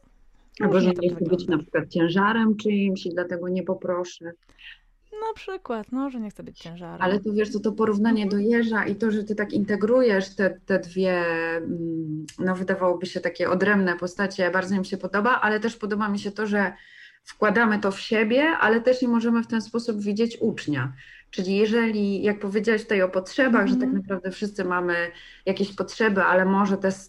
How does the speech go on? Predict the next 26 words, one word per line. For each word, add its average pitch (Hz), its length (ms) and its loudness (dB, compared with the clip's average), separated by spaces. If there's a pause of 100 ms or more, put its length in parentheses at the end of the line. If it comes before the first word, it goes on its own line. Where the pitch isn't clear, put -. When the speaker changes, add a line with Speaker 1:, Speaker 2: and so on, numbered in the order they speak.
Speaker 1:
te 190 120 4
strategie, 180 680 2
którymi, 160 880 -2
em, 151 520 -4
się 165 120 -4
posługujemy, 170 640 -2
żeby 170 260 0
je 170 180 2
osiągnąć, 165 520 -2
niekoniecznie 185 720 2
nam 160 200 2
służą, 185 440 0
czy - 120 -8
ko-, - 220 -10
służą 170 300 -6
komuś 165 300 -6
innemu, 170 360 -2 (380)
no 220 120 4
to 226 100 4
też 254 180 4
jak 226 160 2
ja 233 120 2
widzę 208 280 -2
jeża 208 360 4
w 175 140 -8
uczniu, 247 680 2